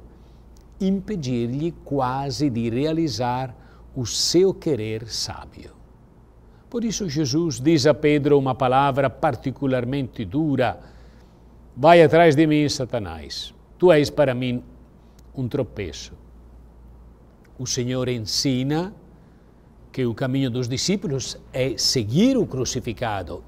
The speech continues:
ir após ele. Nos três evangelhos explica, contudo, que este segui-lo é um segui-lo no sinal da cruz.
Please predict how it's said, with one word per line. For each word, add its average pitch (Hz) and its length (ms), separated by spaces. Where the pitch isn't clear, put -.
ir 233 200
após - 500
ele. 160 480
Nos 180 200
três 202 320
evangelhos 127 720
explica, 151 600
contudo, 147 800
que 160 120
este 156 460
segui-lo 170 1080
é 151 100
um 147 140
segui-lo 175 640
no 156 340
sinal 120 400
da 104 140
cruz. - 520